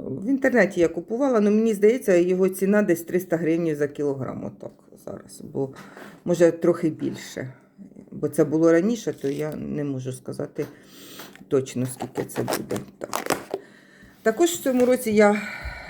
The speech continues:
купила добриво ось таке. В тому році я використовувала, е, фірми оцеї Грогрін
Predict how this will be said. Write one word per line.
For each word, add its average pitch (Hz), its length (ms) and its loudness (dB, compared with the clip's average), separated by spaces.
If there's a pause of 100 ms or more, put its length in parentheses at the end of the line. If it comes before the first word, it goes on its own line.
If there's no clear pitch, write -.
(200)
купила 185 380 4
добриво 175 520 2
ось 170 140 -2
таке. 175 520 -2 (560)
В - 40 -20
тому 233 260 6
році 208 240 6
я 185 160 6
використовувала, 180 1000 4 (420)
е, 151 180 2
фірми 165 400 2
оцеї 151 640 4 (460)
Грогрін 170 800 2